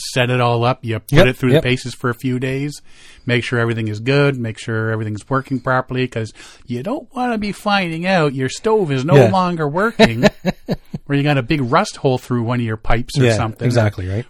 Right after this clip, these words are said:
Speaker 1: Or, "Oh, look, that mouse. Look at that big hole he left. We got a
Speaker 2: <laughs>
Speaker 1: skylight now."
Speaker 2: Yes.
Speaker 1: You don't wanna be finding that out in January.
Speaker 2: Yeah.
Speaker 1: Right?
Speaker 2: Mm-hmm.
Speaker 1: So, uh, yeah, we, we always go up at Halloween and, yeah, you see people we haven't seen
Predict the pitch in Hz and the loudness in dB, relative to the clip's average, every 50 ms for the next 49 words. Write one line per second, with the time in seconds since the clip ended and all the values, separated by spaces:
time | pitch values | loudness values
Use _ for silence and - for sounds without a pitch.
0 | - - 131 151 202 269 330 302 359 381 - - 254 254 269 240 214 262 311 370 | -2 -2 0 2 2 2 2 2 0 -2 0 2 4 4 4 4 4 2 2 2
1 | 311 190 - - - - - - - _ - _ - 370 381 403 370 320 - 247 | 2 -2 -2 -6 -14 -16 -18 -20 -20 _ -20 _ -12 -8 -4 0 0 0 0 0
2 | 214 190 190 240 330 381 330 277 226 185 143 131 135 - 226 262 226 - 240 247 | 0 4 4 4 4 4 2 0 0 0 0 0 0 4 6 8 8 10 12 10
3 | 214 - 254 214 - 254 330 349 302 220 151 139 - - 139 139 123 135 156 220 | 12 12 10 10 8 6 4 2 2 0 0 0 0 2 2 2 4 2 0 0
4 | 240 - - 202 - - - - - - - - - - - 151 160 170 165 156 | -2 -4 -6 -6 -6 -6 -10 -12 -12 -12 -14 -20 -14 -6 0 2 4 6 6 4
5 | 147 135 127 - - 135 131 123 117 120 131 131 127 113 113 110 110 113 110 107 | 4 2 0 0 2 0 2 2 2 2 2 4 4 2 2 -2 -4 -6 -8 -2
6 | - 131 123 117 110 104 101 101 107 113 123 139 143 135 117 90 - - - - | 0 0 0 2 0 -2 -4 -4 -4 -4 -2 2 4 4 4 4 0 -14 -20 -20
7 | - - - - 110 120 127 135 - - 139 120 117 123 110 127 123 120 120 120 | -20 -14 -8 -4 -4 -2 -2 -4 -2 0 0 2 2 2 2 2 2 2 2 2
8 | 117 120 131 139 135 117 107 107 110 107 110 127 127 127 131 139 139 135 123 120 | 2 2 2 2 2 2 2 0 -2 -4 -4 -4 -4 -4 -2 0 0 0 0 -2
9 | 117 - - 120 113 110 - 117 110 - 110 110 107 101 107 110 110 110 110 107 | -4 -4 -4 -6 -6 -4 -4 -4 -2 -2 -2 -2 -2 -4 -4 -4 -4 -4 -4 -4
10 | 104 101 95 95 - - - - - - - - - - - - 349 359 277 226 | -6 -6 -8 -10 -14 -20 -20 -20 -20 -20 -20 -20 -20 -18 -10 -6 -4 -2 -2 -4
11 | 175 - - 113 - 120 117 107 - 113 104 107 107 101 98 101 - - - 110 | -4 -6 -10 -12 -8 -8 -8 -6 -6 -6 -6 -6 -6 -6 -6 -8 -10 -10 -8 -8
12 | 104 104 101 101 101 | -8 -6 -8 -10 -12